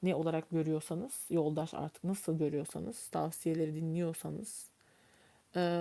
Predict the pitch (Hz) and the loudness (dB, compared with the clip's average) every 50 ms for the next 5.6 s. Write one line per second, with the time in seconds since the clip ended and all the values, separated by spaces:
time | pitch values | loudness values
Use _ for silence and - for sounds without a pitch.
0 | 175 175 180 202 208 175 180 170 170 - - - 214 - - - - _ _ _ | 2 2 2 2 4 4 4 4 4 2 0 -2 -4 -4 -8 -16 -20 _ _ _
1 | _ _ _ _ _ - - - _ 180 175 202 208 202 196 - 202 190 196 196 | _ _ _ _ _ -20 -20 -4 _ 2 4 4 4 4 2 0 -2 -2 -2 -4
2 | - _ _ _ - - 69 69 - - 180 180 185 202 190 190 196 - - 196 | -6 _ _ _ -10 -10 -8 -8 -2 0 0 2 2 0 0 0 -2 -4 -2 2
3 | 175 185 190 214 226 - - - - 196 226 - _ - - - 165 165 170 170 | 2 4 2 2 0 -2 -2 -2 -4 -4 -6 -10 _ -12 -8 -6 -4 -2 -2 0
4 | 165 160 165 180 185 185 180 185 - - 185 170 180 202 202 - 202 - - 202 | 0 2 2 4 4 2 0 -2 -2 -2 0 0 0 -2 -4 -8 -12 -4 -2 -2
5 | 190 - - 160 151 143 139 165 190 208 202 | -2 -2 -2 -4 -2 -2 0 0 -2 -2 -4